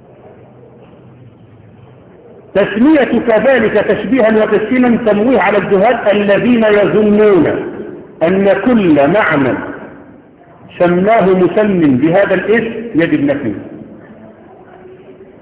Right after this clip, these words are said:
يعني مثلا دلوقتي ربنا سبحانه وتعالى وصف نفسه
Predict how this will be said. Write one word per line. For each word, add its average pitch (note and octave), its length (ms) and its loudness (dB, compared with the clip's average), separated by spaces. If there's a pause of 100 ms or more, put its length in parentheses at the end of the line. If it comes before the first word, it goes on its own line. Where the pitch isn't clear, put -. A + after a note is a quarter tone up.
(240)
يعني B2 240 -2
مثلا C#3 220 -4
دلوقتي B2+ 460 -4
ربنا B2 280 -4
سبحانه C3 340 -8
وتعالى B2+ 440 -2 (1400)
وصف B2+ 380 -4
نفسه B2 500 -4